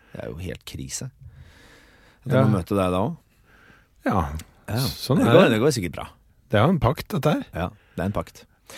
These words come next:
Speaker 1: Ja, det er jo vår, ja, vel-, vel-, velkommen til vår kalender, kan vi si, eh,
Speaker 2: Ja.
Speaker 1: som bare går og går. Den har ingen, eh, start, ingen slutt. <laughs>
Speaker 2: Den er ikke
Speaker 1: Eh,
Speaker 2: knyttet til noen verdensreligion eller høytid, det er bare en kalender.
Speaker 1: Ja, men så har vi også, eh, tredd inn i, eh, i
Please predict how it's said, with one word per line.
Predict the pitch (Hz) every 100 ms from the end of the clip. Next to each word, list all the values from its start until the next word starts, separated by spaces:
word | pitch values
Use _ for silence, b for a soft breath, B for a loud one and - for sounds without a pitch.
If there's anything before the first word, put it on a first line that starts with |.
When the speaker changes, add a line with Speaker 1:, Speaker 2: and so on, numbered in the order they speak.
| B
Speaker 1:
Ja, | -
det | 135
er | 139 131
jo | 202
vår, | 147 151
ja, | 170 233
vel-, | 202 165
vel-, | 165 156
velkommen | 156 135 131
til | 131
vår | 107 117
kalender, | 143 123 120 185
kan | 160 143
vi | 131
si, | 127
eh, | 107 143 127
Speaker 2:
Ja. | 139
Speaker 1:
som | - 131
bare | 120 117
går | 107 104
og | 107
går. | 113 131
Den | 131
har | 113 113 120
ingen, | 120 101 107 123
eh, | 120 120 120 120 113
start, | - 147 -
ingen | 123 117
slutt. | 123 156 - - B B B
<laughs> | - 269 135 135 135 127 127 B B B B B B -
Speaker 2:
Den |
er | 135
ikke | 135
Speaker 1:
Eh, | 135
Speaker 2:
knyttet | 185 - 98
til | 113
noen | 131 120
verdensreligion | 104 95 104 110 104 113 117 131
eller | 117
høytid, | 120 110 127 220
det | 175
er | 127 113 120
bare | 120 104
en |
kalender. | 95 107 95 123 233 131
Speaker 1:
Ja, | 143 196 147
men | 170 160
så | 185
har | 160
vi | 143
også, | 156 151 151 151
eh, | 156 143 139 139 131
tredd | 127 139 120 110
inn | 101 104
i, | 82 107 104 104 101
eh, | 98 98 98
i | - 90 90 92 90